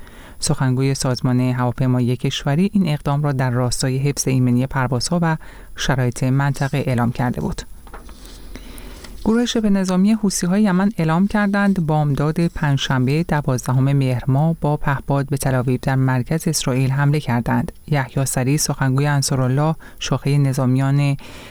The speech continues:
نظامی شورشیان حوثی، مدعی شد اسرائیل موفق به شناسایی و ساقط کردن پهپادها نشده و این پهپادها به یک هدف حیاتی برخورد کردند. سخنگوی انصارالله از ماهیت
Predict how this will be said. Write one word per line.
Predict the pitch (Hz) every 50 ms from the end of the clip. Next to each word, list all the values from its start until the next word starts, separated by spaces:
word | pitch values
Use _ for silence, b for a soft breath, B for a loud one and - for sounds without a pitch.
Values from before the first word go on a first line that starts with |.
| B B B B B B - 147
نظامی | 139 131 - 139 127 139 185 208 196
شورشیان | 147 - 135 127 123 - - 139 127 123
حوثی، | 120 120 127 123 113 - - 165
مدعی | 170 147 127 - - 127 135 151
شد | - - 190 185 - -
اسرائیل | - 156 147 - - - 131 135 139 143 151
موفق | 147 139 131 - - - 175 -
به | - 185
شناسایی | - 175 - 147 139 131 127 - - 127 127 131
و | - 131 131 127
ساقط | - - 139 127 127 120 -
کردن | - - 123 120 123 123 131
پهپادها | 131 - 131 127 120 - - 120 117 - 131
نشده | 123 120 123 135 147 156 - 160 147 160 156
و | 151
این | 127 127 135
پهپادها | - - 160 156 - - 151 - - 151 151 B B B B B B
به | - 127
یک | 123 120 - -
هدف | 143 127 120 120 - -
حیاتی | 151 143 - 156 151 143 139 - -
برخورد | 190 165 120 110 - 139 - -
کردند. | - 127 120 110 - 127 - - - - B B B B B B B
سخنگوی | - - 151 - - 139 131 123 117 123 123 123 120 -
انصارالله | 143 135 123 117 - - 135 131 135 135 135 139 160 170 180 185 175 -
از | - 160 175 175 - 180
ماهیت | 143 139 139 127 127 131 127 - - 151 143 139